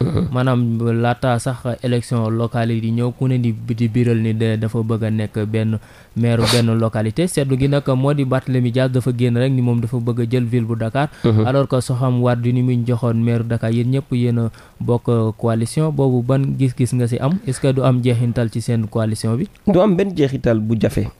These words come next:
Speaker 1: ci coalition bi, parce que coalition bi mooy tànn kan la war a teg. ci
Speaker 2: Mhm.
Speaker 1: boppu Ndakaaru. Te
Speaker 2: Mhm.
Speaker 1: dañ koy saytu it ba xam le meilleur profil,
Speaker 2: Mhm.
Speaker 1: comme niñ ko waxee, jiital ko.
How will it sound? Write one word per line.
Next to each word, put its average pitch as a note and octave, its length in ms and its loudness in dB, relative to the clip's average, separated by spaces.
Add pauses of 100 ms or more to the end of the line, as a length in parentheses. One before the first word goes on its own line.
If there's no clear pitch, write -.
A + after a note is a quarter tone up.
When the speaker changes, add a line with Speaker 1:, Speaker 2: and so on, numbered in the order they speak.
Speaker 1:
ci A2+ 100 0
coalition G#2+ 440 2
bi, G2 60 2
parce A#2+ 140 0
que - 80 -14
coalition F3 380 4
bi C#3 40 6
mooy C#3+ 140 4
tànn B2 320 0 (140)
kan C3+ 180 2
la C#3 100 4
war B2 140 4
a A#2 60 0
teg. A2+ 160 -6 (400)
ci A#2 80 4
Speaker 2:
Mhm. A2 80 0
Speaker 1:
boppu A#2 360 0 (180)
Ndakaaru. A2+ 500 0
Te D3+ 60 2
Speaker 2:
Mhm. C#3+ 80 4
Speaker 1:
dañ B2 100 4
koy C3+ 180 4
saytu B2+ 360 0
it A2+ 200 -2
ba F#3+ 140 2
xam - 280 2 (340)
le D3 120 4
meilleur D3 300 8
profil, A#2+ 480 2
Speaker 2:
Mhm. B2+ 80 -2
Speaker 1:
comme C3 160 4
niñ C#3 140 4
ko B2+ 100 4
waxee, A#2 320 0
jiital B2 280 2
ko. - 140 -8